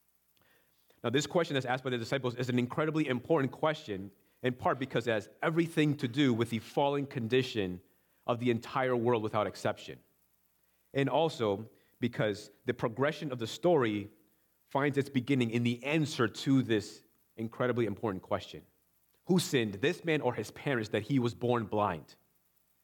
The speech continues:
Or another way to restate the question is, is sin directly related to present day suffering? At this time, it was an accepted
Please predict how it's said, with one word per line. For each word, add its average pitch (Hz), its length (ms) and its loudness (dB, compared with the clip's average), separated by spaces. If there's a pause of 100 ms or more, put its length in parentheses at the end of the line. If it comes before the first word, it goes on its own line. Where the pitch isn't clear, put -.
(580)
Or 123 80 2
another 135 220 0
way 127 120 2
to 120 80 -2
restate 117 380 0
the 104 80 0
question 147 480 -2
is, 101 460 0 (520)
is 151 400 2 (160)
sin 113 600 0
directly 135 500 0
related 123 640 2
to 113 100 -4
present 120 640 -4
day 110 140 2
suffering? 90 500 -8 (2250)
At 110 160 -2
this 160 140 0
time, 107 480 -4 (220)
it - 40 2
was 131 140 2
an 123 60 0
accepted 131 600 -4